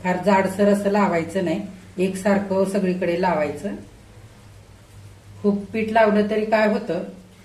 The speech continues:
वडी खाताना पिठाची जास्त चव लागते,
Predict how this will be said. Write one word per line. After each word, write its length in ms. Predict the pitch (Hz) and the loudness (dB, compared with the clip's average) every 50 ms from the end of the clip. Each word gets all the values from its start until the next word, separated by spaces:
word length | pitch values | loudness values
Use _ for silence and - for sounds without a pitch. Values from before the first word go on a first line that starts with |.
| - - - - - - - - - - - - - - - | -20 -20 -20 -20 -20 -20 -20 -20 -20 -20 -20 -20 -20 -18 -10
वडी 420 | 180 170 180 196 196 202 208 202 196 | -6 0 2 4 4 6 4 4 4
खाताना 500 | 214 202 - 220 214 202 180 - - - - - - - - - - - - - - - - - 190 160 | 2 2 2 2 2 2 2 2 0 -4 -8 -14 -18 -20 -20 -20 -20 -20 -20 -20 -20 -20 -16 -10 -10 -10
पिठाची 520 | - - 214 202 208 214 202 208 - 214 | -6 -2 -2 2 4 6 4 4 2 0
जास्त 360 | 202 220 214 202 208 - 208 | 2 4 4 4 2 0 0
चव 300 | 202 202 - 214 190 185 | -2 0 2 2 2 2
लागते, 580 | 180 175 170 - - - 175 202 - - - | 2 0 -2 -2 -4 -8 -8 -8 -8 -10 -12